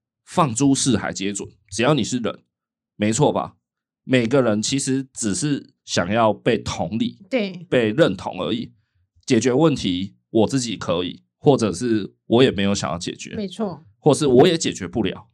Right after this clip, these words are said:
Speaker 1: 干嘛解决？
Speaker 2: 但是
Speaker 1: 但是我会有心情，
Speaker 2: 对。
Speaker 1: 我会不爽，我会难过。
Speaker 2: 你懂就好了，这样子。
Speaker 1: 对，所以其实这本书不是只有遇到这种特殊小孩，就，就是比如说有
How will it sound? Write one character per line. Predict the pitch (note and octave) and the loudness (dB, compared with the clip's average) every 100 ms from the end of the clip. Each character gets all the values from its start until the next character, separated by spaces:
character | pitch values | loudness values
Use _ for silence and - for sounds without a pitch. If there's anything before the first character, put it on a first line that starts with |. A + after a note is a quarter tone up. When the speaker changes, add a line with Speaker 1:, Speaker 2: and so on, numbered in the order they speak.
| _ | _
Speaker 1:
干 | - A#2+ | 0 0
嘛 | F2+ | 0
解 | F#2 - | -6 -12
决？ | - - - - | -12 -18 -14 0
Speaker 2:
但 | D#4 | 2
是 | |
Speaker 1:
但 | D3 | 4
是 | F#3+ | 4
我 | C3+ F#2+ | 4 2
会 | F3 A#2+ | 2 2
有 | F2 | 0
心 | - B2 B2+ | -4 -4 -4
情， | A2 - _ - | -6 -12 _ -4
Speaker 2:
对。 | A#3 C#3+ D#3 | -2 -2 0
Speaker 1:
我 | G2+ | 4
会 | C#3+ | 4
不 | D3+ | 2
爽， | C#3 - - _ | -2 -4 -6 _
我 | - | 4
会 | C#3 C#3 | 4 6
难 | - | 2
过。 | G3+ | 2
Speaker 2:
你 | |
懂 | G3+ F#3+ | 2 2
就 | |
好 | - F3 | 2 -10
了， | - - _ - | -12 -20 _ -18
这 | C#3+ | -2
样 | |
子。 | D3+ | 2
Speaker 1:
对， | B2+ - - _ | 2 -2 -16 _
所 | - - F3 | -14 2 4
以 | E3+ - _ _ _ _ _ - | 4 2 _ _ _ _ _ 2
其 | D#3+ | 4
实 | |
这 | E3+ | 4
本 | - C3 G2+ | 4 4 4
书 | D3 | 0
不 | D3+ B2+ | -2 -2
是 | A#2 C#3+ | -2 -4
只 | - A2+ | -2 2
有 | A#2 - - _ _ _ _ _ | 2 2 -4 _ _ _ _ _
遇 | - E3+ | -2 0
到 | E3 D3 A2+ | 4 4 2
这 | C3+ | -2
种 | A#2+ F#2+ F2+ F2+ _ _ _ - | -2 -2 -2 -14 _ _ _ 2
特 | E3 B2+ | 4 4
殊 | C3+ C3 | 4 4
小 | - E2+ | 2 0
孩， | D#2+ E2+ E2 - _ _ _ | -2 -6 -8 -12 _ _ _
就， | B2+ A#2 A#2+ | -6 -6 -6
就 | A#2+ | -6
是 | A#2 A2+ | -2 -2
比 | G2 F#2+ | -2 -6
如 | |
说 | F#2 G2+ G2+ | -2 -2 0
有 | D#2+ D2 - | -2 -4 -8